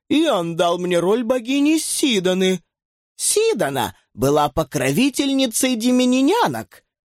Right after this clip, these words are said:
пояснил Прилипало. А Раушта их королевой, она влюбилась в искателя приключений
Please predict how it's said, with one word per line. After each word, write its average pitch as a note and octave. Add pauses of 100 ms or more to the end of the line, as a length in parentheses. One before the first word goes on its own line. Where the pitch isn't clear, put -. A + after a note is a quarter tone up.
(240)
пояснил G#3
Прилипало. C#3 (600)
А D3+
Раушта A3 (180)
их C3+
королевой, G3+ (240)
она B3+
влюбилась G3+
в F3
искателя D3+
приключений D3+